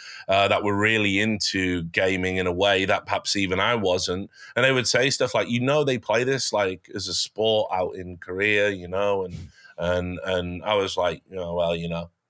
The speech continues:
that's like, y-, y-, y-, y-, that, that, that, that's cool, I guess." Uh, you know, 'cause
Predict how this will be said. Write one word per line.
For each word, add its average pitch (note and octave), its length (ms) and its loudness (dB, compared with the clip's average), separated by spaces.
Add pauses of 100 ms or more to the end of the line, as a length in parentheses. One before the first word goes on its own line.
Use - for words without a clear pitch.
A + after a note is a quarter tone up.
that's - 280 -4
like, E2+ 300 -2 (420)
y-, A2 160 0
y-, - 20 -
y-, B2 460 -2
y-, A#2 220 -2
that, G#2+ 160 2
that, F2 240 0
that, G2 240 -2
that's - 220 0
cool, F2 320 -2
I F2 80 2
guess." F2+ 420 -4
Uh, F#2 280 2 (220)
you D3 60 2
know, D3 80 2
'cause C3+ 220 2